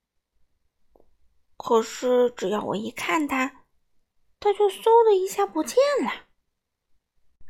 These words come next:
我只好大声喊爸爸妈妈来救我，可他们怎么也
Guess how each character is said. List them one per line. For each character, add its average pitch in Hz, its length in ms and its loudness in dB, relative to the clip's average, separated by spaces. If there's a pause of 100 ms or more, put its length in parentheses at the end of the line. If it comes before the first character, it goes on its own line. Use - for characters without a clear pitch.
(520)
我 185 120 0
只 214 220 -4
好 175 260 -6
大 - 340 -6
声 254 320 -4
喊 185 300 -4
爸 269 180 -4
爸 226 160 0
妈 262 220 -4
妈 277 180 -6
来 240 200 -2
救 339 340 0
我， 214 500 2 (1300)
可 - 300 -10
他 - 200 -6
们 196 300 -6 (340)
怎 240 120 0
么 208 160 -4
也 480 80 -4